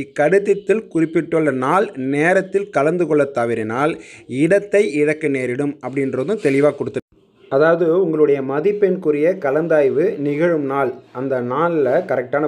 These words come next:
பர்டிகுலர் டேட்ல கரெக்டான டைமுக்கு, இந்த டைமிங் மென்ஷன் பண்ணியிருக்காங்க, நைன் தேர்ட்டி அப்படின்றது மென்ஷன் பண்ணியிருக்காங்க. அதுல டைரக்டா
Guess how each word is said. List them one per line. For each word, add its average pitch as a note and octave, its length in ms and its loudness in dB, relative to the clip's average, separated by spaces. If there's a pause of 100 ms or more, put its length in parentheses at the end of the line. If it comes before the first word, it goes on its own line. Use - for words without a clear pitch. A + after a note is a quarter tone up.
பர்டிகுலர் C3 480 -2
டேட்ல D3 340 2 (560)
கரெக்டான D3+ 480 0
டைமுக்கு, D#3 460 2
இந்த D3+ 120 0 (100)
டைமிங் F#3 320 0
மென்ஷன் D#3+ 300 -2
பண்ணியிருக்காங்க, C3+ 400 0 (200)
நைன் D#3 260 0 (140)
தேர்ட்டி D3+ 320 2 (240)
அப்படின்றது C#3+ 440 -2
மென்ஷன் D3 280 -4
பண்ணியிருக்காங்க. A#2+ 420 -4 (420)
அதுல D#3 280 4 (260)
டைரக்டா F#3 440 2